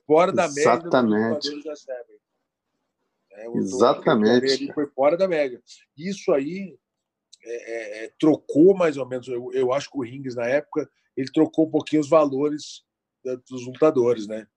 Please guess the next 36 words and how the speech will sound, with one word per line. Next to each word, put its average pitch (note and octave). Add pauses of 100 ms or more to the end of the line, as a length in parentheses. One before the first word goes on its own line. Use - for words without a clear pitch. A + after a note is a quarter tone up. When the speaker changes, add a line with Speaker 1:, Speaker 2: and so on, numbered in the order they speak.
(300)
Speaker 1:
Se, -
a A2
gente, B2+
se -
você C3+
prestar D#3
atenção, E3+
ninguém F#3+
ganhava D3 (140)
em C#3+
nenhum C#3+
evento C3+ (300)
se -
pagava B2
mais A#2+
do -
que C3+
pagou A#2+
naquele, A#2+ (320)
naquele B2+
evento B2+
do C3
rings. A2+ (240)
Por C#3
isso D3
que E3
trouxe B2+
Dan D3
Henderson, C3 (340)
Andy B2+
Couture, C3 (320)
né, B2
o A#2+
Fedor B2
Speaker 2:
Você C#3+
Speaker 1:
Emelianenko, C3